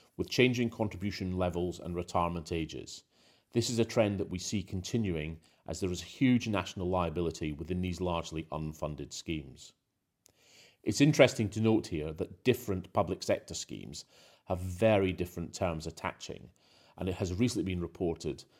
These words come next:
that the most generous of all are the local government schemes, and the least generous tend to be, despite public opinion, the N H S. The ability to sell previously purchased annuities via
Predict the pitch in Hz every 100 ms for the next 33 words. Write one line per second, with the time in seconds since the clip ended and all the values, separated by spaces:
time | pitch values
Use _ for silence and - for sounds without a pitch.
0 | _ - 95 104 98 - 107 104 98 95
1 | 87 92 71 82 87 - _ _ _ _
2 | _ - 90 90 92 87 90 85 87 85
3 | 73 - - 80 73 76 - - _ _
4 | _ - 92 110 139 139 92 82 78 82
5 | - - 101 92 - - 71 82 95 _
6 | _ _ _ 90 - 120 113 - 92 82
7 | - - 87 78 67 85 87 _ _ _
8 | _ 92 85 78 71 - 69 - - _
9 | _ _ _ _ _ _ _ _ _ _
10 | _ _ _ - _ _ _ _ _ _
11 | _ _ _ _ _ _ _ - 135 165
12 | 196 190 160 131 131 120 113 - 135 127
13 | 120 117 120 104 101 101 110 120 - 69
14 | 85 90 - 95 90 85